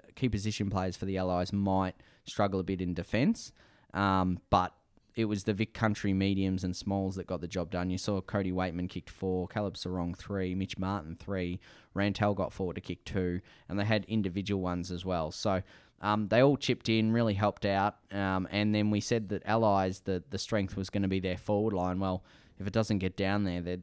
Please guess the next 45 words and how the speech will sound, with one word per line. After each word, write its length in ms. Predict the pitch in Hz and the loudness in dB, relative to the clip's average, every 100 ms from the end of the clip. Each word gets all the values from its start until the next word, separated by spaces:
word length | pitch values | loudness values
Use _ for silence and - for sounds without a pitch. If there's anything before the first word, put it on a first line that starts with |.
| - | -2
they're 140 | 95 | 0
not 200 | 98 90 | 0 -2
gonna 140 | 95 | -4
be 80 | 90 | -2
able 140 | 90 85 | -2 -4
to 60 | |
do 200 | 85 90 | -4 -4
much. 220 | 87 82 | -4 -4
They 120 | - 95 | -4 -4
just 220 | 101 - | -4 -4
kicked 200 | 113 - | -6 -6
the 60 | |
two 280 | - - 104 | -8 -2 -2
goals, 420 | 95 98 95 90 | 2 2 2 0
and 120 | 92 92 | -4 -2
two 140 | 123 | -2
goals, 240 | 98 87 | 0 -2
seven 340 | - - 95 87 | -2 -4 -2 -4
at 120 | 78 | -6
that. 260 | 95 92 - | -6 -6 -6
They 140 | 85 | -6
were 200 | 87 87 - - - _ | -4 -6 -10 -20 -20 _
goalless 600 | - 104 120 98 90 - | 6 8 8 2 -2 -4
at 60 | 87 - _ - | -6 -8 _ -14
half 360 | - 104 92 - | 0 2 2 0
time 380 | 101 104 107 | 0 0 0
and 160 | 95 87 - - _ | -2 -4 -8 -18 _
just 180 | 110 - | -8 -4
four 240 | - 127 | 2 2
behinds 420 | 104 101 104 104 | 2 2 2 0
on 100 | 104 | 0
the 60 | 92 | -2
board, 360 | 92 101 101 95 | -2 -2 0 -2
and 200 | 90 - - _ | -4 -8 -18 _
Vic 140 | 120 | -6
Country 340 | - 113 113 95 | 0 0 0 0
were 80 | 95 | 0
already 200 | 95 90 | 0 0
up 140 | - | -2
to 60 | 90 | -4
fifty-six 600 | - 95 98 - 113 - | -4 -4 -6 -4 -4 -2
by 160 | 92 | -2
that 200 | 90 98 | 0 -2
stage. 380 | - 92 90 90 | -2 -2 -2 -2
So 280 | - 95 | -2 0